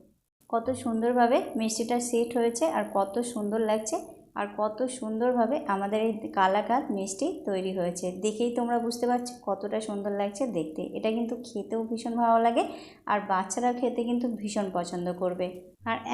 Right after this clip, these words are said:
একদমই কিন্তু অল্প খরচে বানানো যায়। তো বন্ধুরা, তৈরি হয়ে গেল খুবই সহজে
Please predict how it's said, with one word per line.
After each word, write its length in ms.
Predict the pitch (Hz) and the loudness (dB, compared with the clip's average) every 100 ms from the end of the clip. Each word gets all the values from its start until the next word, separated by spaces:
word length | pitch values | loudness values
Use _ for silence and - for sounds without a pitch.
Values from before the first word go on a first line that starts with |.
| 226 | -2
একদমই 340 | 220 277 285 285 | 0 4 4 4
কিন্তু 200 | 269 285 226 | 2 4 6
অল্প 180 | 196 196 240 | 4 2 0
খরচে 300 | 220 208 208 311 | 2 2 2 4
বানানো 300 | 180 175 180 185 | 4 4 0 -2
যায়। 140 | 185 190 | -2 2
তো 60 | 285 | 4
বন্ধুরা, 320 | 311 311 302 302 294 | 4 4 4 4 4
তৈরি 220 | 240 247 294 | 4 6 6
হয়ে 140 | 302 | 8
গেল 120 | 294 277 277 | 6 6 4
খুবই 200 | 269 269 | 2 4
সহজে 360 | 294 294 254 | 6 6 6